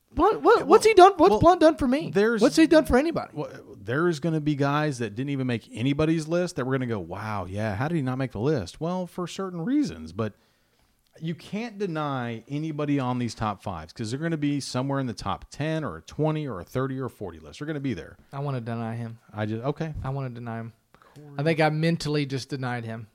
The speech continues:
Speaker 2: Deny. That's
Speaker 1: I don't
Speaker 2: fine.
Speaker 1: like him.
Speaker 2: That's fine. I'll tell you who I had when I changed it, and you're gonna go, "Come on,
Speaker 1: Yeah, and I'm
Speaker 2: dude,
Speaker 1: gonna like that a
Speaker 2: what
Speaker 1: lot
Speaker 2: are you
Speaker 1: better
Speaker 2: doing?"
Speaker 1: and
Speaker 2: Yeah.
Speaker 1: probably go with the older list.
Speaker 2: Probably. Probably.
Speaker 1: All right,
Speaker 2: Probably.
Speaker 1: all right. We, we, we, you have anybody else? We're coming in at four?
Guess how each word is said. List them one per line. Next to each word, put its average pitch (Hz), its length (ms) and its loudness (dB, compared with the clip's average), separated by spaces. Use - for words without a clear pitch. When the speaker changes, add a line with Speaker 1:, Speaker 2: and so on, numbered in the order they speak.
Speaker 2:
Deny. 107 240 -14
That's 165 180 -14
Speaker 1:
I - 60 -8
don't 151 80 -4
Speaker 2:
fine. 160 60 -4
Speaker 1:
like 170 180 -6
him. 110 100 -16
Speaker 2:
That's 139 140 -8
fine. 135 160 -6
I'll 190 160 0
tell 202 160 -4
you 170 160 2
who 156 140 6
I 131 140 2
had 135 260 4
when 107 100 -2
I 95 60 -4
changed 131 400 -2
it, - 20 -2
and 123 80 -2
you're 120 140 -2
gonna 113 140 -2
go, - 60 -16
"Come 392 360 2
on, 403 480 8
Speaker 1:
Yeah, 392 180 12
and 359 80 12
I'm 392 160 12
Speaker 2:
dude, 392 80 12
Speaker 1:
gonna 392 100 10
like 392 200 8
that 180 120 8
a 175 40 8
Speaker 2:
what 170 80 8
Speaker 1:
lot 170 100 6
Speaker 2:
are - 40 4
you 208 40 8
Speaker 1:
better 214 280 10
Speaker 2:
doing?" 165 100 4
Speaker 1:
and 160 80 0
Speaker 2:
Yeah. 170 60 0
Speaker 1:
probably 170 240 4
go 165 120 2
with 156 120 0
the 156 80 -2
older 143 220 -2
list. 127 320 -10
Speaker 2:
Probably. 95 420 -2
Probably. 156 240 2
Speaker 1:
All 147 100 -2
right, 117 320 -10
Speaker 2:
Probably. 143 260 -2
Speaker 1:
all 120 120 -12
right. 110 100 -16
We, 135 240 -16
we, 143 240 -10
we, - 200 -18
you 143 100 -8
have 143 80 -4
anybody 147 260 -2
else? 170 220 -2
We're 139 60 -12
coming 147 180 -4
in 139 100 -6
at 131 80 -10
four? 185 300 -2